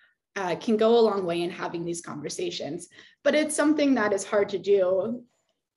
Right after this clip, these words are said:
when you're emotional in, in the moment. And so that's, um,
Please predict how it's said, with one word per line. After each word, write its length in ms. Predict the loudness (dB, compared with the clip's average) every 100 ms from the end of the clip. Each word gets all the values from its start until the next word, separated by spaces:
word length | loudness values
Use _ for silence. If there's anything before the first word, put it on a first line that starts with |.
| _
when 240 | 0 2 2
you're 160 | 2
emotional 580 | 0 0 -4 -6 -10 -6
in, 180 | -6 -6
in 200 | -8 -8
the 60 | -8
moment. 480 | -6 -6 -8 -10 -10
And 180 | -10 -2
so 200 | 0 0
that's, 420 | 0 -4 -8 -12 _ _ _ _ -10
um, 640 | -6 -4 -6 -6 -10 -14